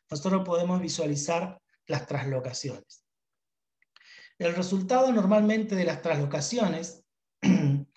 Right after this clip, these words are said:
y también el de las inversiones, como le dije anteriormente, es la producción de gametos con, mm, que no son viables. Acá lo que ven ustedes, esto que parecen globos, son granos de polen.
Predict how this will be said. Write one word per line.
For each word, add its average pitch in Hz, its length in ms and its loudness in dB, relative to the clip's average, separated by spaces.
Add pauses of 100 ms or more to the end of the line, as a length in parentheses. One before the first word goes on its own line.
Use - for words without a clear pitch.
(240)
y 151 80 -6
también 180 640 0
el 143 140 -4
de 139 100 -4
las - 460 -8
inversiones, 160 720 -2
como 131 180 -6
le 135 80 -6
dije 147 160 -2
anteriormente, 170 760 -4 (500)
es 208 400 -2
la 170 160 0
producción 170 640 -2
de 180 320 -2
gametos 165 800 -2 (640)
con, 147 420 -2 (120)
mm, 117 460 -8 (100)
que 160 100 -2
no 175 100 0
son 180 220 -2
viables. 143 680 -2 (640)
Acá 156 220 2
lo 226 120 4
que 208 80 2
ven 214 180 4
ustedes, 214 720 0
esto 147 240 -12
que 160 80 -8
parecen 170 400 -2
globos, 190 560 2
son 165 260 -6
granos 180 360 2
de 151 100 -4
polen. 180 500 0